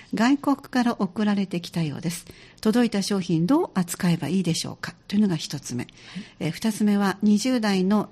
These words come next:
Speaker 1: 男性からです。インターネット通販会社から自分宛てに代引き、先ほどご紹介いただいた
Speaker 2: はい。
Speaker 1: 商品と引き換えにお支払いするという代引きで荷物が届きました。自分はいなかったので、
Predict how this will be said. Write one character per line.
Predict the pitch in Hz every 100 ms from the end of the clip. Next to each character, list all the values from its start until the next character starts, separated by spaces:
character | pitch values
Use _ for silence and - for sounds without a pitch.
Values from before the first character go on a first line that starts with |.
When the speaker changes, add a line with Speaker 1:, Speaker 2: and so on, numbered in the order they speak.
| 156
Speaker 1:
男 | 180 196
性 | 185 185
か | 175 170
ら |
で | 160
す。 | 190 - - - - -
イ | 240
ン | 262
タ | 262
ー | 294
ネ | 277
ッ | 277
ト | 269
通 | 247 254
販 | 247 240 233
会 | 220 208
社 | -
か | 170 160
ら | 170 - - -
自 | 202 208
分 | 285 302 -
宛 | 254
て | - 247
に | 247 - - -
代 | 170 220 247
引 | 202
き、 | 180 -
先 | 202 190
ほ | 190
ど | 160
ご | 170
紹 | 170
介 | 156 151
い |
た | 151
だ | 147
い | 139
た | - - -
Speaker 2:
は | 190
い。 | -
Speaker 1:
商 | - 233
品 | 214 185
と | 165
引 |
き | -
換 | 202 208 190
え | 185
に | 214 202
お | 185
支 | -
払 | 175 170 170
い |
す | 175
る | 185
と | 175
い | 147
う | - - - -
代 | 262 311 277
引 | 247
き | -
で | 226 240 -
荷 | 220
物 | 214 185 156
が | 147
届 | 147 139 180
き | 180
ま | 175
し | -
た。 | 147 - - - -
自 | - 226
分 | 262 302 294
は | 302 -
い | 214
な | 214
か | - 220
っ |
た | - 165
の | 160
で、 | 180